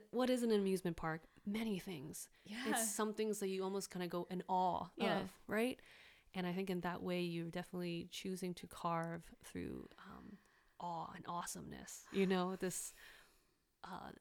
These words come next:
Speaker 1: I don't wanna say larger than life because we're also, you know, how, uh, there's relativity to how other people live, but it's that journey that you have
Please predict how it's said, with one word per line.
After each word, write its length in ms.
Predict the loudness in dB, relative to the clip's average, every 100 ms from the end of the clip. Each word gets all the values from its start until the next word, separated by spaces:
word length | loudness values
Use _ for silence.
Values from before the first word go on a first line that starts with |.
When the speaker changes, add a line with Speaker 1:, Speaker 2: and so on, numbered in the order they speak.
| -20 -20 -10 -2
Speaker 1:
I 100 | 0
don't 140 | 2
wanna 160 | 2 2
say 160 | 2
larger 420 | 4 4 4 2
than 220 | 0 0 0
life 280 | 0 0
because 280 | -4 -4 -4
we're 100 | -2
also, 340 | -4 -4 -6 -6
you 120 | -4 -4
know, 200 | -4 -6
how, 280 | -6 -6 -8 -12
uh, 60 | -12 -12 -6
there's 200 | -4 0
relativity 580 | -2 -2 -2 -2 -2 -2
to 120 | -2
how 120 | -2
other 120 | -2
people 280 | -2 -4 -2
live, 340 | 4 4 2 -4 -18 -20 -12 -4
but 160 | -4 -2
it's 240 | -4 -2
that 240 | 0 0
journey 600 | 0 2 2 4 4 4 2
that 320 | -4 -4 -4
you 240 | -2 -2
have 380 | -4 -4 -4